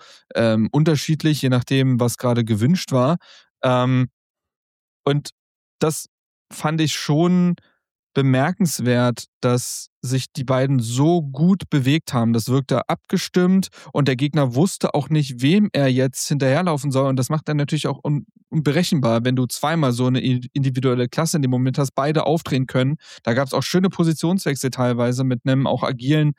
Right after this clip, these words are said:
Martin Winkler, der dann etwas eingerückt ist. Dann ist Cuisance nach rechts außen gegangen, ähm, hat dann manchmal die Flanken reingeschlagen und da hatte Kiel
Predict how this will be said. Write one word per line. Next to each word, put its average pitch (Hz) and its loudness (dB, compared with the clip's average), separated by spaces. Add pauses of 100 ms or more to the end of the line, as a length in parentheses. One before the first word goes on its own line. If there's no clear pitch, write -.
(300)
Martin 131 -2
Winkler, 160 2 (280)
der 139 2
dann 131 0
etwas 180 -2
eingerückt 165 -2
ist. 175 0
Dann 135 0
ist 131 -2
Cuisance 143 0
nach 147 -2
rechts - -4
außen 165 0
gegangen, 160 0 (340)
ähm, 143 0
hat 147 -2
dann 147 0
manchmal 151 -2
die 139 -2
Flanken 160 -2
reingeschlagen 151 0 (340)
und 131 0 (340)
da 160 -2
hatte 139 -2
Kiel 143 -2